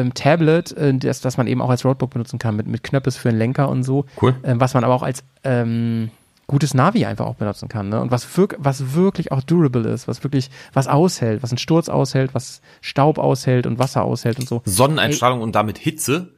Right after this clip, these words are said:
Speaker 2: weil
Speaker 1: Ja,
Speaker 2: dein
Speaker 1: so,
Speaker 2: normales
Speaker 1: sowas.
Speaker 2: Smartphone brauchst du dir nicht auf den Lenker klemmen, ja, das merkst du ja schon, wenn du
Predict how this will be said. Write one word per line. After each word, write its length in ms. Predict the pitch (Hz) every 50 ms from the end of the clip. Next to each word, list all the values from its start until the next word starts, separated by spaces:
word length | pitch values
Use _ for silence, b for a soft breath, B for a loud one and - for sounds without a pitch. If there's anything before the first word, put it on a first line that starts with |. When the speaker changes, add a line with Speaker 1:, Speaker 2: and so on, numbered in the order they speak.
| b b b
Speaker 2:
weil 200 | 104 110 120 113
Speaker 1:
Ja, 100 | 110 107
Speaker 2:
dein 60 | 107
Speaker 1:
so, 100 | 131 175
Speaker 2:
normales 300 | 117 117 120 127 135 143
Speaker 1:
sowas. 140 | 175 214 190
Speaker 2:
Smartphone 440 | - 220 202 143 170 - - 196 165
brauchst 300 | 123 127 156 - - 165
du 40 | 147
dir 140 | 135 143
nicht 160 | 143 151 170 160
auf 120 | 143 127
den 60 | 139
Lenker 340 | 131 120 123 170 185 156 135
klemmen, 420 | - - 113 101 143 170 180 - -
ja, 120 | 117 127
das 180 | 127 131 120 127
merkst 260 | 131 135 139 - -
du 60 | 127
ja 40 | 120
schon, 320 | - - 127 127 127 127
wenn 140 | 120 120 123
du 220 | 120 117 117 117